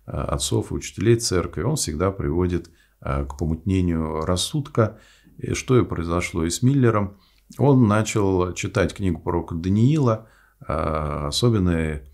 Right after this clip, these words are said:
внимание он начал, уделил восьмой главе четырнадцатому стиху, где сказано о том, что пройдёт, э, две тысячи триста вечеров и утр, и святилище очистится.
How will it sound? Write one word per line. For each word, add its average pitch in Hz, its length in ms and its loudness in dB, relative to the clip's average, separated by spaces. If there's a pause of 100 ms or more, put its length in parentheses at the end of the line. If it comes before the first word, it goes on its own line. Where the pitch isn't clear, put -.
(200)
внимание 85 560 2
он 80 60 2
начал, 85 580 -4
уделил 92 380 2
восьмой 90 380 0
главе 87 260 0
четырнадцатому 85 580 -6
стиху, - 540 -8 (280)
где 85 200 0
сказано 82 460 0
о 85 40 0
том, 123 220 2
что 90 180 -4
пройдёт, 87 600 0
э, 73 320 -4 (280)
две 90 180 2
тысячи 87 320 0
триста - 340 -8
вечеров 85 420 -4
и - 20 -2
утр, 113 540 0
и 120 160 0
святилище 98 600 -4
очистится. - 800 -8